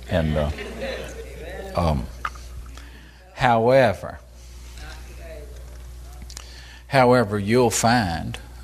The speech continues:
uh, and you don't have to wait till you get all the way to heaven to realize that, that, that you're not gonna be in the in the home theater and the movie that's showing will not be, "This is their life, and I'm so glad you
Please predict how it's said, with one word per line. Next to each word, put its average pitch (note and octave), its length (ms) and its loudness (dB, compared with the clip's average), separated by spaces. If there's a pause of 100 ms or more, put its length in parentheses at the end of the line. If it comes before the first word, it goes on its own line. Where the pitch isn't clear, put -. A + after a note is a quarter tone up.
(160)
uh, E2+ 400 0 (400)
and G2 160 2
you G#2 80 2
don't B2 240 4
have G#2+ 220 0
to G2+ 60 -8
wait G2 300 -2
till G2 180 -2
you F2+ 220 -2
get F2+ 260 -2
all F2 280 2
the D#2+ 80 -4
way E2+ 400 -2 (540)
to F2+ 100 0
heaven F2+ 480 2
to F2+ 120 -2
realize F2 680 2
that, F2+ 260 0 (880)
that, E2+ 240 0 (220)
that E2+ 240 0
you're F#2 160 2
not F2 240 2
gonna F#2 240 2
be F2+ 420 2 (220)
in F2+ 260 2
the E2+ 240 2 (500)
in F2+ 120 0
the E2 100 0
home F#2 300 4
theater F2+ 760 2 (160)
and E2+ 260 -2
the E2 180 0 (160)
movie F#2 420 4
that's D#2 220 -4
showing G2 380 4
will F2+ 140 0
not F2+ 280 0
be, F#2 140 2
"This F2+ 320 6
is F2 100 0
their F#2 220 2
life, F2+ 380 4
and F2 120 0
I'm F2+ 140 0
so F2 160 2
glad F2 420 2
you F#2 140 6